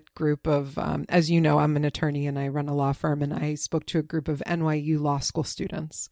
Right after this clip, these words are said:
and almost every single one of them wanted to know about my entrepreneurial journey, which is a long one, <laughs> fifteen years. Uh, they all wanted to know, "Can I do it now?" I'm like, "You can," <laughs> but I think there's so much value to experience. Um, and I think this is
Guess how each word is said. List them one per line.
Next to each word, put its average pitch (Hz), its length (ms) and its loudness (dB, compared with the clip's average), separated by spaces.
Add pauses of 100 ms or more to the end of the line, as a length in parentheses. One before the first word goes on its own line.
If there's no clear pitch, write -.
and 180 100 6
almost 180 280 6
every 185 400 4
single 175 320 0
one 151 140 -2
of 156 100 -4
them 147 340 -6
wanted 147 360 -2
to - 100 -4
know 147 120 4
about 135 260 -2
my 170 160 4
entrepreneurial 147 720 0
journey, 147 300 0
which 143 200 -4
is - 220 -4 (160)
a 170 60 6
long 180 280 6
one, 160 280 0 (320)
<laughs> - 280 12
fifteen 170 560 0
years. 156 300 -6 (180)
Uh, 113 180 2
they 185 160 10
all 185 200 12
wanted 185 200 8
to - 100 0
know, 170 100 6
"Can - 120 10
I 196 60 8
do 175 160 10
it - 100 4
now?" 165 540 0 (180)
I'm 196 100 0
like, 190 220 0
"You 220 100 8
can," 208 640 4 (180)
<laughs> 302 160 8
but 214 200 4
I 208 100 6
think 220 260 -2
there's 208 200 0
so 190 120 0
much 170 220 2
value 165 520 4
to 156 440 4
experience. 160 1080 -2
Um, 160 200 2
and 160 80 4
I 160 80 4
think 175 240 -2
this 170 240 4
is 156 440 4